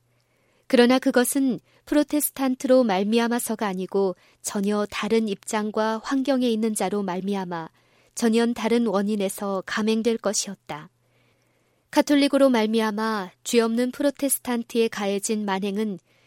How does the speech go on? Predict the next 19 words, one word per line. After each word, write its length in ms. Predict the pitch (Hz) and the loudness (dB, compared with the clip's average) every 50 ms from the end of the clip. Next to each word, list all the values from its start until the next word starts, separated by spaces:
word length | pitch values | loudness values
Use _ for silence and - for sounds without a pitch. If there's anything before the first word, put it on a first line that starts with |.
| _ _ | _ _
그 240 | - - 254 247 240 | -2 0 2 2 0
보응의 540 | - - 240 240 247 247 240 233 240 240 233 | -2 -2 0 2 4 4 2 2 2 0 0
무게를 480 | 214 202 196 214 202 202 208 208 202 | -2 -4 -4 -4 -4 -2 -2 -4 -4
더하였다. 760 | 190 - - 214 214 214 208 202 190 _ - - 147 156 165 - _ _ _ _ _ _ _ _ _ _ _ - | -4 -6 -6 -6 -6 -6 -8 -10 -12 _ -16 -18 -18 -18 -18 -20 _ _ _ _ _ _ _ _ _ _ _ -4
그리고 440 | - 233 214 208 - 226 226 226 | -2 -2 0 2 4 4 4 4
후세에 460 | 226 - - 269 254 - 269 254 254 240 | 2 0 -4 -4 0 2 4 4 4 2
이르러 480 | 202 202 - 214 - 190 175 170 175 _ _ _ _ _ _ _ - | 0 -2 -4 -6 -6 -6 -6 -8 -10 _ _ _ _ _ _ _ -4
이때 400 | 220 226 - 233 220 214 220 226 | -4 -2 2 2 2 2 2 0
그들이 420 | - - 247 202 233 226 233 233 | -2 -2 -2 0 0 0 0 0
왕에게 500 | 214 190 202 214 214 226 233 226 247 240 | 0 0 0 0 2 0 0 0 0 0
대하여, 540 | 233 - 208 208 190 185 185 180 180 175 - - _ _ _ _ | -2 -2 -6 -8 -8 -8 -8 -8 -8 -10 -10 -14 _ _ _ _
정부에 480 | - - 233 226 220 202 240 240 240 240 | -2 0 0 0 0 2 4 4 4 4
대하여, 540 | 240 - 214 208 196 185 180 175 175 175 - _ _ _ _ _ _ - | 2 -2 -10 -8 -8 -8 -8 -8 -10 -12 -14 _ _ _ _ _ _ -4
신하들에 600 | - - - 277 254 262 262 254 269 254 254 247 | 0 2 4 6 6 6 4 4 4 4 4 4
대하여 580 | - - 226 208 196 196 196 196 196 196 180 - - | 2 0 -4 -4 -4 -4 -4 -4 -4 -4 -6 -4 0
예언한 420 | 202 214 214 214 214 220 214 220 | 0 0 2 0 -2 -4 -6 -4
것이 480 | 208 190 196 - - - 196 185 175 - _ _ _ - | -4 -4 -2 -2 -2 -2 -4 -6 -6 -10 _ _ _ -4
그대로 380 | - 240 220 220 214 220 214 214 | -2 0 2 2 2 0 -2 -2
성취되었다. 880 | - - - 254 - - 269 - 233 214 202 - _ - 170 160 170 | -4 -6 -6 -8 -8 -6 -6 -6 -6 -8 -8 -12 _ -20 -20 -20 -20